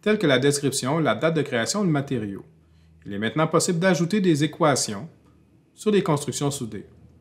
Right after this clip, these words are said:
Donc, si nous voulons définir le coût estimé basé sur une variable globale, qui est un coût défini estimé, et le multiplier par la masse de la pièce.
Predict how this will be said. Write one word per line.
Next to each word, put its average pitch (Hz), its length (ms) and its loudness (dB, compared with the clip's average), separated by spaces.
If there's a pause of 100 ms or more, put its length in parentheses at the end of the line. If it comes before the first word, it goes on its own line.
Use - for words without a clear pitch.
(120)
Donc, - 160 -20
si - 220 -4
nous 139 120 2
voulons 135 340 0
définir 156 440 2
le 123 100 4
coût 151 200 -2
estimé 139 340 0
basé 123 300 0
sur 131 160 -4
une 117 60 -4
variable 123 360 0
globale, 113 480 -2
qui 135 120 -6
est 123 100 -6
un 113 80 -4
coût 135 160 -8
défini 123 560 -4 (240)
estimé, 127 500 -2 (500)
et 104 60 -10
le 101 180 -6
multiplier 156 680 0
par 202 220 0
la 151 120 2
masse 139 280 2
de 160 80 2
la 131 180 2
pièce. - 580 -14